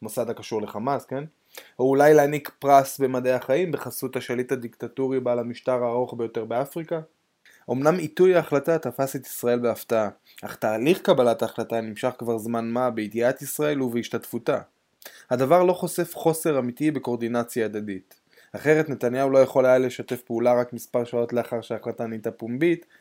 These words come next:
ובכך למנוע מהאשמות על קנוניה בין ישראל לארצות הברית. בטענה טיפוסית המתיימרת לדעת כי הוא יודע מה מוטב לאמריקאים,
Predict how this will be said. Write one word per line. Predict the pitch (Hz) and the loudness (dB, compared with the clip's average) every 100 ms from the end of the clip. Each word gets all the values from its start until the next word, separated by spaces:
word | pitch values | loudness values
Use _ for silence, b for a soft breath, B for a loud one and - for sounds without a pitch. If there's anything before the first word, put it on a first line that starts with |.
| b - | b -8
ובכך | 120 - 127 - | -8 -2 -2 -2
למנוע | 120 127 160 139 | -4 0 2 2
מהאשמות | 120 113 120 120 117 | 0 -4 -4 -4 -4
על | 113 | -8
קנוניה | - 120 117 117 117 | -8 -8 -6 -4 -4
בין | 117 113 | -4 -6
ישראל | 107 120 120 | -6 -2 0
לארצות | 110 104 107 101 | 0 -4 -8 -8
הברית. | 98 95 - _ _ _ _ _ _ _ b | -8 -10 -12 _ _ _ _ _ _ _ b
בטענה | 123 127 135 170 | -2 2 4 4
טיפוסית | 202 156 131 - 165 | 0 -6 -6 0 0
המתיימרת | 143 123 120 120 139 139 | 0 0 0 2 2 0
לדעת | 123 131 131 | 2 4 4
כי | - 117 | 2 -2
הוא | 127 | 4
יודע | 131 120 131 131 | 4 6 4 4
מה | 123 | 2
מוטב | 120 - 123 120 | 0 4 4 4
לאמריקאים, | 113 110 104 104 151 139 127 | 0 -2 -4 -4 -4 -2 -4